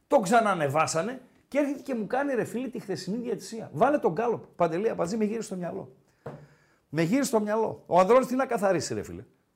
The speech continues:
Ο Ανδρώνης τι να καθαρίσει; Στο ποδόσφαιρο,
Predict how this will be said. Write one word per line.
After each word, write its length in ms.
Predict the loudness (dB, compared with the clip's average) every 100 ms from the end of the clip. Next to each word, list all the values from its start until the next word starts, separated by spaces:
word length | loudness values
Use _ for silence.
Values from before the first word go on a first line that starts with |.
| _ _ _ _
Ο 100 | -2
Ανδρώνης 220 | 2 2
τι 80 | 4
να 120 | 2
καθαρίσει; 540 | 2 0 0 -2 -8 -16 _ _ _ _ _ _ _ _ _ _ _ _ _
Στο 340 | -16 2 2
ποδόσφαιρο, 840 | 4 4 4 4 2 4 2 -4